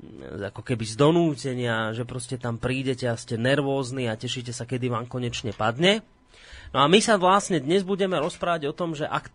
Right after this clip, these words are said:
tieto stavy pociťujete a ak nechodíte z-, do tej práce k zamestnávateľovi s radosťou, tak ako to spraviť tak, aby ste si vy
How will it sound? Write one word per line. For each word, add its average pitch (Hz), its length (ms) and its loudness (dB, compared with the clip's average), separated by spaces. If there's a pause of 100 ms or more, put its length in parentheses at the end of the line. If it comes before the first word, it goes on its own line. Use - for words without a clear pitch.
tieto 190 240 0
stavy 190 400 2
pociťujete 180 720 -2
a 160 80 2
ak 151 80 -2
nechodíte 151 480 -4
z-, 120 320 -6
do 120 160 -12
tej 127 160 -4
práce 139 320 0
k 117 80 -8
zamestnávateľovi 135 800 -6
s 113 80 -4
radosťou, 139 480 -4
tak - 240 -8
ako 185 320 2
to 170 80 -10
spraviť 151 480 0
tak, 135 160 -4
aby 135 160 -4
ste - 240 -10
si 117 160 -8
vy 147 240 0